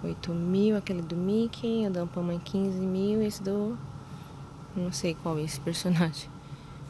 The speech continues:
É de uns bichinhos, doze mil. Aqui é fralda, olha. Eu uso da, pra Yumi eu uso esse da Gon. Eu acho barato e é boa, porque ela é bem macia e não vaza, viu, gente? Eu gosto. Só uso essa.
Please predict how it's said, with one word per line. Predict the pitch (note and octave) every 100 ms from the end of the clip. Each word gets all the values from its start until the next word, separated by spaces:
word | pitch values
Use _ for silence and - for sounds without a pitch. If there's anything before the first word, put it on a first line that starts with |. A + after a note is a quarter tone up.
| -
É | E3+
de | F3
uns | F#3
bichinhos, | F3+ G3+ G#3+ E3+ D#3 E3 D#3
doze | E3 E3+ F3+
mil. | G3+ G3 E3+
Aqui | D#3+ E3+ - F#3+ F#3+
é | G3+
fralda, | - G3 F3+ F3 E3+ E3
olha. | D#3+ D#3+
Eu | F3
uso | F3+ F#3+
da, | G3+ G3+ -
pra | G#3+ A3+
Yumi | A3+ B3
eu |
uso | B3
esse | B3 A3+
da | B3+
Gon. | G#3 F3+ F3+ F#3+ - - - - - - -
Eu |
acho | F#3+ G3
barato | G3 G3 F3 G#3+ - D4 D#4 - - - -
e | F#3+
é | G3+
boa, | F#3+ F3+ F3
porque | F3+ G3
ela |
é | F#3
bem | A#3
macia | E4 F#4 - E3+ D#3+
e |
não | F#3+ A#3
vaza, | B3 F3 D#3+ E3+
viu, | E3+ F#3+
gente? | F#3+ D#3+ F3+ - - - - - -
Eu | F#3
gosto. | G3 D3+ E3+ - - - - - - -
Só | F3+
uso | F3 G3+ A#3
essa. | C#3+ E3 -